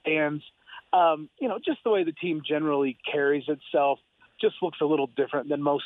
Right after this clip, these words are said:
teams. Uh, you see that in basketball, you know, especially when they're out there for the anthem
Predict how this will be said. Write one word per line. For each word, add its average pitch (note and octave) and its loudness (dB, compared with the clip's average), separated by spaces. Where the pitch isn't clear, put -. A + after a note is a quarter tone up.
teams. D3+ 0
Uh, - 2
you F#3 4
see B3+ 2
that D#3 4
in B2+ -6
basketball, C3 -2
you C#3 -6
know, C3 -2
especially C3 -6
when C3+ -6
they're C#3+ 0
out C3+ 2
there C3 -2
for - -18
the B2+ -4
anthem C#3 -4